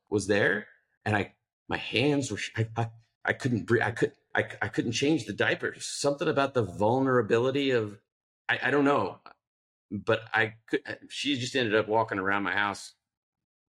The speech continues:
peeing and pooping. I didn't care. I, I could not, something in me would, I couldn't put my hands together to put the di-, to change the diaper.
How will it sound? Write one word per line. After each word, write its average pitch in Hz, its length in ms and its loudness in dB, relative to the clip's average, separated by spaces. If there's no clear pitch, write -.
peeing 113 180 4
and 101 100 2
pooping. 113 340 4
I 90 160 0
didn't 95 180 -2
care. 101 440 4
I, 92 140 -2
I 101 60 0
could 107 260 -4
not, 107 520 0
something 120 420 2
in 110 180 6
me 117 180 8
would, 98 280 0
I 202 80 2
couldn't 135 260 -2
put 147 140 4
my 117 100 0
hands 175 300 2
together 87 600 0
to 127 80 2
put 147 280 0
the 131 80 -4
di-, 131 200 2
to - 120 -10
change 139 320 2
the 127 60 -4
diaper. 151 260 0